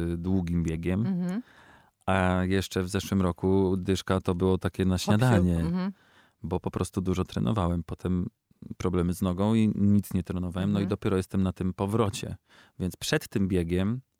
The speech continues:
Speaker 1: moja apka, którą mam rozpisaną pod maraton, pokazywała mi, że sześć kilometrów long run albo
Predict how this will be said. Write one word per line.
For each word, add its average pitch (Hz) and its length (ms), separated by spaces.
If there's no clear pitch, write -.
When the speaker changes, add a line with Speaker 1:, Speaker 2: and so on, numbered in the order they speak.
Speaker 1:
moja 95 400
apka, 95 320
którą 104 260
mam 95 200
rozpisaną 92 640
pod 92 220
maraton, 92 680
pokazywała 90 540
mi, 87 120
że 85 160
sześć - 360
kilometrów 92 600
long 92 240
run 92 300
albo 85 800